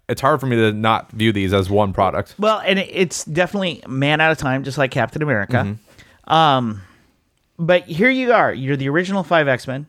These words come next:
Speaker 1: Yeah.
Speaker 2: You're optimistic. You're new. You still have Professor X telling you that you need to report in twelve seconds exactly.
Speaker 1: Yeah.
Speaker 2: And you come into the future, and what do you find out?
Speaker 1: He's dead.
Speaker 2: You're Scott Summers. You find out you killed Professor Xavier, the man you view as your father.
Speaker 1: Yeah.
Speaker 2: And by the way, your father's alive.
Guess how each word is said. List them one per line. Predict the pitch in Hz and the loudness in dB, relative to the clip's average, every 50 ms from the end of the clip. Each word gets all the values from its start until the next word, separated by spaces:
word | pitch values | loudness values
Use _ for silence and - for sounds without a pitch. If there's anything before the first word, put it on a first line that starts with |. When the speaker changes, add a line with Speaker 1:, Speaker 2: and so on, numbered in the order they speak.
| _ - | _ -10
Speaker 1:
Yeah. | 95 82 | -8 -6
Speaker 2:
You're | 120 123 139 135 | -4 -4 -2 2
optimistic. | 131 165 170 - 160 156 156 143 - 151 - - | 2 0 0 0 -4 -6 -6 -6 -6 -12 -10 -4
You're | 127 123 120 | -2 -2 0
new. | 123 131 135 131 127 123 123 | 2 2 2 2 2 0 -2
You | 120 117 123 123 | -2 -4 -4 -4
still | - - - 151 | -4 0 0 2
have | 139 147 139 - | 2 2 2 0
Professor | 147 127 - 143 131 117 - 135 123 | -2 -2 0 0 0 0 0 2 2
X | 120 120 117 - | 2 2 0 -4
telling | - 135 123 120 123 | -2 0 0 2 2
you | 117 113 113 110 | 2 0 0 0
that | 117 90 | -2 -4
you | 73 107 | -2 0
need | 113 117 110 | 0 0 0
to | 110 113 | 0 -2
report | 110 104 - 135 117 - | -2 0 2 0 0 0
in | - | -2
twelve | 113 - 156 185 214 220 180 139 | -8 -4 0 0 0 0 -2 -4
seconds | - - 208 190 - 175 165 156 | -2 0 -2 0 0 -2 0 0
exactly. | 175 160 139 135 165 175 160 - 151 151 147 135 113 - | 0 0 0 0 0 0 0 0 0 2 2 2 0 0
Speaker 1:
Yeah. | 104 95 82 82 - _ _ - - - - - _ - | -2 -2 -2 -4 -10 _ _ -20 -20 -20 -20 -20 _ -4
Speaker 2:
And | 123 147 | -4 -2
you | 139 | 0
come | - 180 190 196 | 0 0 2 2
into | 202 196 185 | 2 2 2
the | 175 160 | 2 0
future, | - - 147 135 - 147 | 0 -2 -2 0 0 0
and | 127 127 | 0 2
what | 127 120 | 0 -2
do | 117 - | -2 -4
you | 113 110 | -6 -6
find | - 104 101 92 | -4 -6 -6 -6
out? | 85 - - _ _ _ _ _ _ - _ _ _ _ _ | -8 -10 -12 _ _ _ _ _ _ -20 _ _ _ _ _
Speaker 1:
He's | - 110 92 | -8 -8 -4
dead. | 85 95 80 65 - _ _ - | -2 -4 -4 -4 -10 _ _ -10
Speaker 2:
You're | 107 107 | -8 -8
Scott | - - 190 196 185 | 0 2 2 4 4
Summers. | - 170 156 156 151 135 | 4 2 2 2 0 -2
You | 139 | -2
find | - 131 123 127 | -2 -2 -2 -2
out | - - | -4 -6
you | - - | -10 -2
killed | - 131 117 110 - | 0 0 0 0 -4
Professor | 113 107 - 123 110 - - 110 107 | -8 -4 -2 -2 -2 0 -2 -4 -4
Xavier, | 101 107 104 104 101 98 95 87 90 | -2 -2 -2 -2 -2 -2 -4 -4 -4
the | 87 95 | -4 -4
man | 98 101 98 95 95 | -2 0 0 0 0
you | 95 95 | 0 -2
view | 90 87 90 90 | -2 -2 -2 0
as | 87 90 95 | 0 -2 -4
your | 87 | -6
father. | - - - - - - - - - - | -6 -4 -4 -4 -4 -4 -8 -12 -6 -6
Speaker 1:
Yeah. | 98 - | -6 -2
Speaker 2:
And | - 226 233 190 165 | 0 0 0 0 0
by | 190 220 202 | 0 0 0
the | 185 | 0
way, | 190 185 | 0 0
your | 156 127 | 0 0
father's | - 180 175 175 147 127 113 | 0 0 0 0 0 0 -2
alive. | 127 127 156 190 185 175 165 170 170 - | 0 0 2 2 2 2 0 0 -2 -6